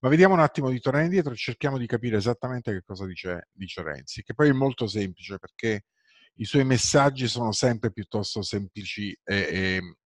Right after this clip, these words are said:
semplicistici, se vogliamo. Renzi dice, eh, "Presenteremo un disegno di legge a gennaio sul quale pensiamo di riuscire ad ottenere una convergenza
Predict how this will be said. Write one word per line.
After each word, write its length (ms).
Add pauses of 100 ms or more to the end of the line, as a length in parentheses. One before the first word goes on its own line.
(140)
semplicistici, 880
se 120
vogliamo. 520 (680)
Renzi 320
dice, 420 (840)
eh, 560
"Presenteremo 760
un 140
disegno 360
di 100
legge 360
a 80
gennaio 800
sul 260
quale 440
pensiamo 460
di 340 (100)
riuscire 440
ad 80
ottenere 420
una 120
convergenza 880